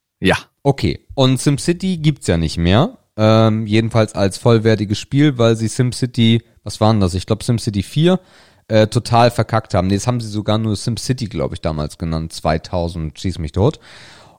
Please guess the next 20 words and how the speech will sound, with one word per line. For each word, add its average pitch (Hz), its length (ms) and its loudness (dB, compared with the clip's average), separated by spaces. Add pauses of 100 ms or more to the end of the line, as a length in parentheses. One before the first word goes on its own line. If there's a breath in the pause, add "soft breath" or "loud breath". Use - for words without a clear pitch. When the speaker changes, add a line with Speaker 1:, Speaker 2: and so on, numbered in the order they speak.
(120)
Speaker 2:
Und, 135 680 4
äh, 127 320 4
dann 175 400 0
kam 170 260 0
City 180 280 -2
Skylines 185 680 -2
und 139 260 0
City 143 240 0
Skylines 160 580 0
war 123 120 4
das, 131 300 0
was 127 200 0
sich, 117 360 0 (380 soft breath)
ähm, 107 560 2
Leute, 147 440 4
die, 113 500 0
äh, 95 340 0
SimCity - 480 -2
gespielt 120 460 0
haben, 120 160 2